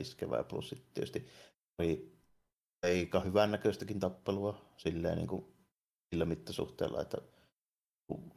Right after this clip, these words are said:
en odottanut, että tässä nyt olisi välttämättä yhtäkään oikeasti hyvännäköistä tappelua. Löytyi kuitenkin pari. Sitten juoni oli aika basicki, mut siinä oli pari hyvää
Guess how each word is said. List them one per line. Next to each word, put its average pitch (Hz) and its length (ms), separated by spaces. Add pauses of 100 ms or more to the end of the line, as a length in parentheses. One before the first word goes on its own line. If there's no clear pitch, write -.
(320)
en 90 240
odottanut, 82 500
että 80 140
tässä 82 240
nyt 80 120
olisi 78 220
välttämättä 78 500
yhtäkään 85 460
oikeasti 95 560
hyvännäköistä - 500
tappelua. - 520
Löytyi 110 300
kuitenkin - 440
pari. 87 320 (800)
Sitten 82 600 (1600)
juoni 117 480
oli 139 200
aika 147 200
basicki, 156 460
mut 127 120
siinä 131 180
oli 139 80
pari 143 340
hyvää 92 480